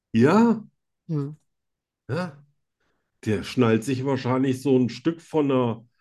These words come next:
Speaker 1: von einer, keine Ahnung, von einem Autoreifen runter und
Speaker 2: Hm,
Speaker 1: macht
Speaker 2: die
Speaker 1: das
Speaker 2: sind
Speaker 1: mit
Speaker 2: gar nicht
Speaker 1: Draht
Speaker 2: so
Speaker 1: oben fest.
Speaker 2: die sind gar nicht so groß.
Speaker 1: <laughs>
Speaker 2: Die sind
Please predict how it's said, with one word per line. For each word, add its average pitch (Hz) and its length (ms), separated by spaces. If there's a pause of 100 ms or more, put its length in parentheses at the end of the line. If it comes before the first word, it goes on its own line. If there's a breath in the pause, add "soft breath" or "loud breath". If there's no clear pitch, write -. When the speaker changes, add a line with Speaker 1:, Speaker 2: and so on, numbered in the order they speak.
(380)
Speaker 1:
von 131 280
einer, 110 280
keine 113 380
Ahnung, 180 440
von 113 240
einem 104 160
Autoreifen 214 760
runter 196 600
und 175 160
Speaker 2:
Hm, 143 100
Speaker 1:
macht 135 200
Speaker 2:
die 143 60
Speaker 1:
das - 80
Speaker 2:
sind 175 100
Speaker 1:
mit 156 120
Speaker 2:
gar 135 180
nicht 196 140
Speaker 1:
Draht - 80
Speaker 2:
so - 60
Speaker 1:
oben 160 300
fest. - 380
Speaker 2:
die 254 160
sind 247 220
gar 160 160
nicht 196 180
so 170 140
groß. 135 720
Speaker 1:
<laughs> - 1600
Speaker 2:
Die 190 100
sind 190 240